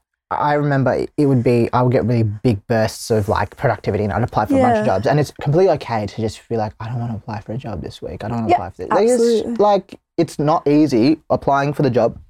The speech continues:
Speaker 1: putting all this effort for maybe ten different jobs,
Speaker 2: Yeah.
Speaker 1: and then none of them getting back to you.
Speaker 2: Exactly.
Speaker 1: It can be very mentally exhausting, and you don't
Speaker 2: Absolutely.
Speaker 1: wanna, you don't wanna make it, and it, and it can make the process a bit, like,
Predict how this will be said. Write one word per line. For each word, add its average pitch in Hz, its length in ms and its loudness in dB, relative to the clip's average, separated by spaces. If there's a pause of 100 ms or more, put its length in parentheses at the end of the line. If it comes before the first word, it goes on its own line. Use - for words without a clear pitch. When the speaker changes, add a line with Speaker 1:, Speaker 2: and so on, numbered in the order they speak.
(100)
Speaker 1:
putting 151 180 0
all 147 80 2
this 151 140 0
effort 147 200 -2
for 123 200 0
maybe 120 240 2
ten 117 180 -2
different 110 240 -2
jobs, 107 340 -2
Speaker 2:
Yeah. 202 240 -2
Speaker 1:
and 139 120 2
then 127 240 2 (260)
none 117 240 0
of 120 80 2
them 113 140 0
getting 110 180 0
back 110 200 -2
to 101 100 -10
you. - 80 -14 (100)
Speaker 2:
Exactly. - 480 -10
Speaker 1:
It 135 80 0
can 143 140 0
be 143 120 4
very 127 380 4
mentally 113 360 -2
exhausting, 95 500 -6 (140)
and 127 100 -2
you 131 80 2
don't 127 240 4
Speaker 2:
Absolutely. 135 60 0
Speaker 1:
wanna, 117 500 0 (320)
you 139 80 0
don't 135 80 2
wanna 170 140 2
make 123 180 0
it, - 160 0
and 135 140 2
it, 139 120 -2
and 151 80 2
it 151 120 0
can 156 80 0
make 185 160 -2
the 190 100 2
process 143 440 -2
a 127 40 -2
bit, 120 260 0
like, - 400 -8